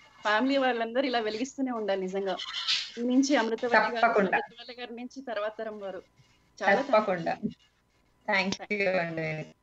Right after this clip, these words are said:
Speaker 2: థాంక్యూ ఎన్ఆర్ఐ రేడియో వారికి కూడా చాలా ధన్యవాదాలు.
Speaker 1: థాంక్యూ అండి. So,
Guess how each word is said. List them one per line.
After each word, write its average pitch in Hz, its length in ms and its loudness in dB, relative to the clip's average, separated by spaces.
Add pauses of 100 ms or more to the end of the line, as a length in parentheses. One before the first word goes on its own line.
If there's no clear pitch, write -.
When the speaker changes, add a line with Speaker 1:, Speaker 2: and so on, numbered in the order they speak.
(100)
Speaker 2:
థాంక్యూ 190 460 -2 (120)
ఎన్ఆర్ఐ 196 580 2
రేడియో 175 340 -4
వారికి 170 320 -2
కూడా 160 320 -2 (720)
చాలా 180 160 4
ధన్యవాదాలు. 170 600 0 (600)
Speaker 1:
థాంక్యూ 208 300 -8
అండి. 156 300 -10 (420)
So, 196 340 -2